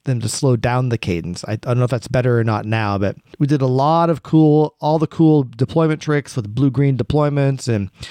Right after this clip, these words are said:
we did, we actually deployed our, what was gonna be the next week's build in rings. They still call them rings there, rings or circles. So, uh, like, we just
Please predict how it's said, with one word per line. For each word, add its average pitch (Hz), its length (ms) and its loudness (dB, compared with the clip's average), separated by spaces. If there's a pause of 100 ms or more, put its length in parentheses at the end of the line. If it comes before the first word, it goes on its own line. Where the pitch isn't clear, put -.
(280)
we 147 160 4
did, 143 340 2
we 143 140 2
actually 165 320 2
deployed 156 640 2
our, 127 640 0 (540)
what 143 140 -2
was 135 120 2
gonna 165 180 2
be 143 140 2
the 131 120 0
next 143 300 -2
week's 135 240 0
build 131 540 2 (420)
in 123 420 0 (160)
rings. 143 680 0 (360)
They 139 60 -4
still 247 220 -4
call 226 180 0
them 151 80 0
rings 175 220 0
there, 175 180 0
rings 156 320 2
or 131 80 0
circles. 156 420 -2
So, 123 300 0 (420)
uh, 143 260 0
like, 143 160 -2
we 151 80 4
just 175 240 -4